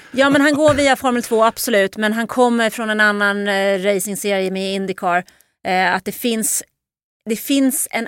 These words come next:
annan väg in. Det är inte den här tydliga stegen rakt nerifrån, utan det kommer lite mognare racerförare som har en annan erfarenhet.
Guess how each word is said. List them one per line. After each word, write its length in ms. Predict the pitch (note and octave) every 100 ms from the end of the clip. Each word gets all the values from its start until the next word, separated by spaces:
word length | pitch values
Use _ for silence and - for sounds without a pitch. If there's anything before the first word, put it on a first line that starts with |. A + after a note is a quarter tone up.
| -
annan 520 | B3+ G#3+ G#3 G#3 G3
väg 340 | G3 F#3+ F#3+ -
in. 400 | C#4 A3 F3 F3
Det 60 | F#3+
är 160 | G#3 A#3+
inte 220 | A#3+ G#3
den 100 | G3
här 200 | F#3+ F3+ -
tydliga 420 | A3+ F#3+ E3+ F#3+ F3+
stegen 460 | - F#3+ F3+ F3+
rakt 220 | F3+ F3+
nerifrån, 420 | E3+ F3+ F3+ G#3 F3+
utan 180 | F#3+
det 60 | F#3
kommer 420 | - G#3 G3 F#3+ - _ _ - G#3+
lite 400 | G#3 - F#3 F3 _ _ _ _ _ _ - _ _ _ G#3+
mognare 1080 | A3 A#3 C4+ B3 G3 G3+ B3 C4 C4 B3 G3+
racerförare 640 | - F#3+ G3+ F#3+ F#3+ F#3+
som 140 | G#3+
har 180 | G3 G3
en 80 | G3+
annan 440 | G#3+ F#3+ F#3 F#3+
erfarenhet. 960 | G3+ F#3+ - F#3+ F#3 B3 D3 - -